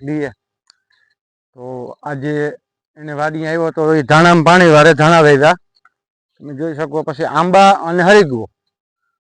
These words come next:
તો હરિગવા વિશે થોડીક માહિતી આપું કે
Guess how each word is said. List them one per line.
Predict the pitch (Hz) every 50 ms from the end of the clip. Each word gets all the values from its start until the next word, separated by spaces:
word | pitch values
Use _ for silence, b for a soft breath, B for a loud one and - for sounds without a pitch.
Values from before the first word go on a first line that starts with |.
| _ _ _ _ _ _ _ _
તો | - 160 160 165 165 165
હરિગવા | 143 139 156 160 180 165 170 180 175
વિશે | 170 185 151 - 180
થોડીક | 160 170 170 175 156 -
માહિતી | 156 175 180 175 185 160 180
આપું | 180 180 - 190 185 170 139 - _ _ _ _ _ _ _ -
કે | 160 170 170 165 165 165 165